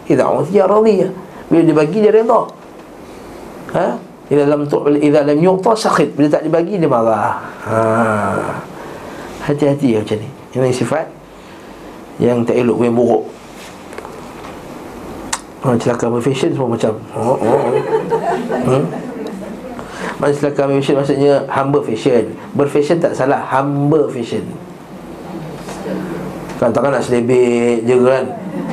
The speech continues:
Baju hijau, tudung bi-, tudung pink, ha, tak jadi. Ha. Tak kena tu kan, kata. Mesti tak kena sama kan. Ha. Maka kata,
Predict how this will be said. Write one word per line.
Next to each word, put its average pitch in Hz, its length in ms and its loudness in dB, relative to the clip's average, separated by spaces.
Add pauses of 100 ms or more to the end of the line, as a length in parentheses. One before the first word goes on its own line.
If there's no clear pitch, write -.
(600)
Baju 120 400 4
hijau, 127 560 4
tudung 127 480 4
bi-, 135 220 4 (160)
tudung 135 340 4
pink, 127 380 2
ha, 135 180 2
tak 123 260 2
jadi. 139 380 4 (240)
Ha. - 80 0 (800)
Tak 127 220 2
kena 160 500 2
tu 185 240 4
kan, 170 240 4
kata. 165 320 4 (760)
Mesti 147 240 4
tak 113 100 2
kena 120 160 0
sama 151 720 4
kan. 151 260 4 (320)
Ha. 127 140 0 (1000)
Maka - 240 2
kata, 208 380 2